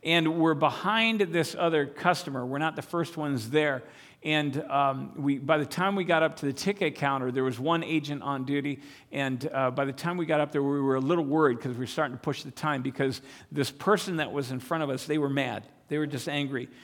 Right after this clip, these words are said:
Um, they obviously weren't a morning person. And on top of that, something they, they really didn't appear to like the, the seat that they ended up with as well.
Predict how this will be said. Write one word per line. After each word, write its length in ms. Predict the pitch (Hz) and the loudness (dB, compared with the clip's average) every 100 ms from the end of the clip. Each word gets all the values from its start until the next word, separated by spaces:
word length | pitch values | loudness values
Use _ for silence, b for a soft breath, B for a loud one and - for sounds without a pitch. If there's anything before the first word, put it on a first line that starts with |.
| B - | B -6
Um, 240 | 135 135 | 0 0
they 120 | 135 139 | 2 2
obviously 580 | 143 175 180 - 170 151 | 6 6 6 4 2 2
weren't 400 | 131 165 170 165 | 4 4 4 2
a 60 | |
morning 420 | 143 151 170 165 | 0 2 2 2
person. 480 | 156 143 139 151 151 B B - | 0 0 0 0 -2 B B -4
And 140 | 147 | -2
on 100 | 143 | 0
top 260 | 139 160 160 | 2 2 4
of 120 | 160 | 2
that, 340 | 156 151 143 | 4 4 0
something 600 | 127 - 175 165 160 151 | -8 -4 -2 0 -2 -2
they, 180 | 147 143 | 2 2
they 200 | 139 139 | 2 -2
really 340 | 131 135 165 160 | -2 2 2 4
didn't 300 | 156 151 139 - - | 2 -2 -6 -14 -14
appear 320 | 139 - 165 | -12 -2 0
to 80 | 156 | 2
like 460 | 139 147 147 - 139 | 4 4 2 -4 -4
the, 280 | 139 131 127 | -2 -2 -4
the 120 | 135 | -8
seat 320 | - 160 156 | -2 -2 0
that 160 | 139 113 | -4 2
they 220 | 165 165 | 4 4
ended 200 | 151 151 | 4 0
up 180 | 147 156 | 0 0
with 200 | 147 139 | -4 -4
as 160 | 135 | -4
well. 340 | 139 156 151 | 2 4 4